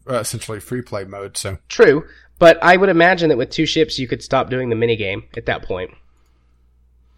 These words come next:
Speaker 2: And they're not that expensive either to buy a second ship. You just buy a, a, a used ship instead of a brand new one.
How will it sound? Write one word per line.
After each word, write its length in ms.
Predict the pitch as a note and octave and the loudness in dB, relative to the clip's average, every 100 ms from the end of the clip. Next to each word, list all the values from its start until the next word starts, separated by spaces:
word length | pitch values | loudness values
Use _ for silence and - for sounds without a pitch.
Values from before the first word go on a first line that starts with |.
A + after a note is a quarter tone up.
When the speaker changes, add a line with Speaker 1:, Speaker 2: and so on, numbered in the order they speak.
| _ _ _ _ _ | _ _ _ _ _
Speaker 2:
And 100 | D#3 | 0
they're 80 | G#3+ | 2
not 120 | A#3 | 2
that 100 | D#4 | 0
expensive 460 | D#3+ - G3 - C#3 | -4 -4 -6 -4 -2
either 160 | D#3+ | 0
to 80 | A#2+ | 0
buy 160 | A#2+ A#2+ | 0 0
a 60 | |
second 280 | A#2 A2+ - | -2 -6 -8
ship. 260 | - D3 A#2 | -2 -2 -2
You 80 | A#2+ | -6
just 180 | B2+ | -4
buy 160 | C#3 B2 | 0 2
a, 100 | A2+ | 2
a, 300 | - B2 - | 0 -4 -4
a 20 | |
used 420 | A#2+ B2 F#3 - | -4 -4 -4 -6
ship 320 | - B2 G2+ G#2+ | -6 -4 -4 -6
instead 280 | A2 - | -8 -4
of 80 | A#2 | -4
a 40 | A2 | -2
brand 300 | A#2+ B2 A#2+ | -2 -2 0
new 140 | D3 | -2
one. 220 | - A2 | -2 -8